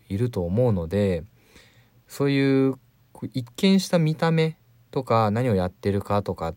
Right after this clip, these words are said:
ていうのと、相手の、まあ、メンタルというか、心の強さっていうのは、まあ、関係がないんだっていうことを、まあ、普段からエスエヌエスをやる上では意識してもらいたいと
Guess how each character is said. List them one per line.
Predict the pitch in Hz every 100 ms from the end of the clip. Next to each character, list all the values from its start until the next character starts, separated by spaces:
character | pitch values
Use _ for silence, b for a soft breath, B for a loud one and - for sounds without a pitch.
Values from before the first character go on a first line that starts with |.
| _
て | -
い | 95 104 104
う |
の | 104 107
と、 | 165 160 101 B B B B B
相 | 104 107
手 | 113
の、 | 107 104 104 101 101 104 - _ -
ま | 95
あ、 | - -
メ | 107
ン | 98
タ | 90
ル | 82 78
と | 87
い | 82
う |
か、 | 80 82
心 | - - 107
の | 104
強 | 104 117 101
さ | - 92
っ |
て | - 87
い |
う | 87
の |
は、 | 92 90
ま | 80
あ、 | 82
関 | - 131 131
係 | 135
が | 127
な | 110 131
い | 135
ん | 90
だ | 85
っ |
て | - -
い | 90
う | 90
こ | 85
と | 107
を、 | 117 110 B B B B B B _
ま | 101
あ、 |
普 | - 120
段 | 117 98
か | 87
ら | 87 85 82 - _ _
エ | 95
ス | 92
エ | 104
ヌ |
エ | 107
ス | 110
を |
や | 90 92
る | 104 104
上 | 107 120
で | 120
は | 110 127
意 | - 107
識 | - - 90
し | -
て | 92 90
も | 95
ら | 101
い | 101
た | 113
い | 98
と | 92 80